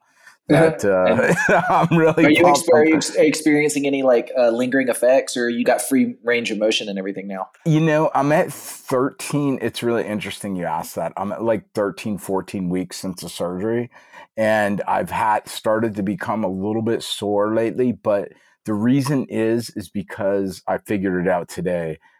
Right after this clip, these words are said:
Speaker 1: I've been writing with, like, con-, con-, I'm back to writing on my stomach, which is putting a lot of strain on the back of my neck, what they call the facet joints in the back of my neck.
Speaker 2: Oh,
Speaker 1: And so
Speaker 2: yeah,
Speaker 1: my
Speaker 2: for
Speaker 1: neck's
Speaker 2: sure.
Speaker 1: just been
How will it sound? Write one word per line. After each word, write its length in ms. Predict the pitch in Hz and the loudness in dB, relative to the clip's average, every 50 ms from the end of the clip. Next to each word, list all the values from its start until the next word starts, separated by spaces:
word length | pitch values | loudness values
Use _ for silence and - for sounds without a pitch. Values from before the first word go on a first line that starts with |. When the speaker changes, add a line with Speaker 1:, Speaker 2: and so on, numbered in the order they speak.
| _ _ _ | _ _ _
Speaker 1:
I've 160 | - 98 87 | -4 -2 0
been 260 | 95 110 101 92 85 | 0 0 0 0 0
writing 560 | 87 98 95 95 98 101 110 110 107 107 101 - | 0 0 2 2 0 0 0 0 -2 -2 -4 -6
with, 540 | - 92 92 98 95 90 87 - - - _ _ | -6 -4 0 0 0 0 -2 -6 -12 -20 _ _
like, 220 | 98 95 90 - | -4 -4 -2 -4
con-, 180 | - - 101 - _ | -6 -8 -10 -10 _
con-, 260 | - - 110 95 92 92 - 92 | -8 -6 -6 -6 -6 -8 -6 -6
I'm 160 | 92 92 90 | -4 -4 -4
back 340 | - - 110 101 107 - - | -2 -2 0 0 0 -2 -4
to 100 | - - | -8 -6
writing 380 | 101 98 101 98 104 104 101 95 | -2 0 0 0 0 0 -2 -4
on 80 | 92 90 | -2 -2
my 160 | 90 80 85 | -2 -4 -6
stomach, 720 | - - - - - - 92 107 123 156 196 - - - _ _ _ _ _ _ _ _ _ _ | -8 -12 -14 -10 -6 -4 -2 0 0 0 -2 -4 -8 -18 _ _ _ _ _ _ _ _ _ _
which 240 | - 113 117 - 110 | -2 -2 0 0 -2
is 100 | 101 - | -4 -4
putting 360 | - - - 127 127 127 123 | -6 -4 -2 0 0 0 0
a 100 | 113 107 | 2 2
lot 160 | 107 101 95 | 0 0 0
of 80 | 98 - | -2 -4
strain 320 | - - 107 107 104 104 | -4 -4 -4 -4 -4 -2
on 100 | 98 87 | -2 -2
the 80 | 87 82 | -4 -4
back 300 | - 90 90 90 - - | -4 -6 -6 -6 -4 -4
of 60 | 110 | -4
my 80 | 107 | -2
neck, 260 | 110 110 113 117 - - | -2 -2 -2 -4 -6 -6
what 180 | 95 92 - | -10 -12 -8
they 120 | - 101 - | -8 -8 -6
call 180 | - 107 95 | -2 -4 -4
the 100 | 82 85 | -4 -4
facet 440 | 82 - 87 - - - 92 90 - | -8 -10 -14 -10 -6 -6 -6 -6 -6
joints 280 | - 113 107 104 - - | -6 -6 -6 -6 -6 -6
in 100 | 92 87 | -6 -6
the 60 | 82 | -4
back 260 | 80 87 85 85 - | -4 -6 -6 -6 -6
of 60 | 104 | -6
my 120 | 107 107 107 | -4 -4 -2
neck. 260 | 113 117 117 123 - _ _ - 110 | -2 -2 -2 -4 -6 _ _ -4 0
Speaker 2:
Oh, 140 | 117 117 120 117 | 0 2 2 2
Speaker 1:
And 140 | 113 110 110 | 2 2 2
so 100 | 110 - | 4 4
Speaker 2:
yeah, 120 | 113 113 | 4 4
Speaker 1:
my 80 | 113 117 | 4 4
Speaker 2:
for 60 | 117 | 4
Speaker 1:
neck's 220 | 120 120 117 - | 2 2 2 2
Speaker 2:
sure. 120 | 113 120 113 | 4 4 4
Speaker 1:
just 200 | 120 - - - | 2 0 -2 -4
been 260 | 127 113 113 92 | -2 -2 -2 -4